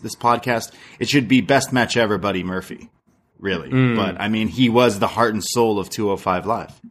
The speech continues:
Speaker 2: Uh, but, wait, no, sorry. Uh...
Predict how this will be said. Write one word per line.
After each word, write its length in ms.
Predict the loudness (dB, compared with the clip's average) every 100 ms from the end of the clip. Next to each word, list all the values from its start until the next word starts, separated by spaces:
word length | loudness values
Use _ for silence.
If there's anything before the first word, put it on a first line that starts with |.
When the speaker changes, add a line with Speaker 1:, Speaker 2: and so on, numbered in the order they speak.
| _ _ _ _ _ _ _ -20 -18 -18 _ _ _ _ _ _
Speaker 2:
Uh, 120 | -6 -6
but, 340 | -4 -6 -8 _ _ _ -10
wait, 280 | 0 0 2
no, 380 | 4 4 4 -2
sorry. 460 | -2 0 0 -2
Uh... 360 | -2 0 0 -4